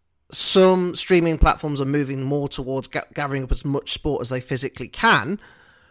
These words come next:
At the same time, Netflix is considering introducing a lower tier where there are ad breaks. Like, they need to drive revenue for somewhere. Netflix hasn't, like, moved into the sporting world yet, apart from documentaries. I imagine it, if they,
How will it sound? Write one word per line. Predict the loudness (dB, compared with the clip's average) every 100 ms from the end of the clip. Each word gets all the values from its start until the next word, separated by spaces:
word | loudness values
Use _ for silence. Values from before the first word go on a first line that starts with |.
| _ _ _ _ _ _ _ -2
At | -2 0
the |
same | -4 0 2 2
time, | 2 2 2
Netflix | -2 -2 -6 -8 -10
is | -10
considering | -8 -6 -6 -4 -4 -4 -8
introducing | -8 -6 -6 -6 -4 -4 -6 -6
a | -2
lower | 0 4 4 2
tier | 0 -2 -2 0 -4 -6
where | -2 -2 0
there | 0
are | 2 4 2
ad | 0
breaks. | -4 -6 -8 -14 -12 -14 _
Like, | -2 2
they | 4 4
need | 4 0
to | -2
drive | 0 0 2
revenue | 0 -2 -6
for | -8 -8
somewhere. | -8 -8 -10 -10 -12 -18 -20 -20 -20 -20 _ _ _ -2
Netflix | 2 2 2 2
hasn't, | 0 0 0
like, | 0 2
moved | 4 4 2
into | -4 -4
the | -10
sporting | 0 0 2 0
world | 0 0 0
yet, | 0 -2 -6 -12 -8
apart | -2 -2
from | -2 -2
documentaries. | -2 -2 -2 -2 -2 -4 -4 -16 -20 -20 -20 _ -8
I | -2 0
imagine | 2 2 0
it, | -4 -6
if |
they, | -4